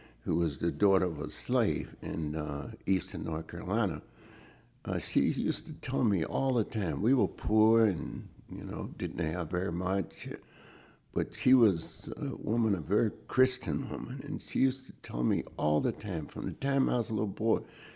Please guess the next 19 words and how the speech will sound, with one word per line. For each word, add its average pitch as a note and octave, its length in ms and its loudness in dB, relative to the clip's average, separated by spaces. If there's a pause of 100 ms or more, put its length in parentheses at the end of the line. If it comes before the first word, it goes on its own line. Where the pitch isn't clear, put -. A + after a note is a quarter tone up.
(100)
she - 120 -14
said, - 260 -6
"Bobby, C3+ 340 -2
do G3 220 0
the E3+ 100 2
right C#3 340 4
thing, F2+ 520 2 (720)
because - 340 -2
you D3 100 2
can A2 380 2
never B2+ 320 2
do A2 560 0 (180)
wrong G2+ 640 2
doing F2 340 -2
right. C#2 360 -8
You A2 160 -4
can't C#3 400 -4
go F#2 140 0
wrong." A#1+ 420 -8